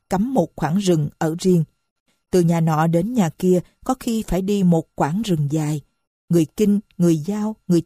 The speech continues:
Tày, người Nùng, Sáng Diều, Lô Lô ở với nhau thân ái, đoàn kết, không thấy phân biệt kinh thổ. Lễ cấp sắc của người Dao, hội mùa của dân Tày, khai hội hát lượng của người Nùng, Tết Nguyên Đán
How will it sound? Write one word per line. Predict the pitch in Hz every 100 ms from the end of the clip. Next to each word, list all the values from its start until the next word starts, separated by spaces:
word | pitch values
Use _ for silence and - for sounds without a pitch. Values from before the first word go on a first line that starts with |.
| -
Tày, | 165 160 143 - _
người | 170 165
Nùng, | 156 160 147 - _
Sáng | - 180 196 226
Diều, | 175 156 147 - -
Lô | 180
Lô | 180 180 185 185 - _
ở | - 165
với | 196 240
nhau | 226 208 190
thân | - 185
ái, | - 170 185 262
đoàn | - 160 135 -
kết, | 196 254 - _ _
không | - 220
thấy | 214 220 269
phân | - 214 190
biệt | 160 156 _ -
kinh | 185 175 170
thổ. | - 160 107 202 - _ _ _ _ _ _ _ _ _
Lễ | 175 165 160
cấp | - 247
sắc | - - - - -
của | 170 156
người | 202 170 147
Dao, | 180 185 185 - _ _
hội | 165 170
mùa | 180 180
của | 170 170
dân | 185 214 202
Tày, | - 180 160 147 _ _ _
khai | 202 190
hội | 175 147 151
hát | - 226 -
lượng | 170 143 160
của | - 143
người | 185 190 156
Nùng, | 156 147 139 _ _ -
Tết | 214 -
Nguyên | 190 185 170
Đán | 160 196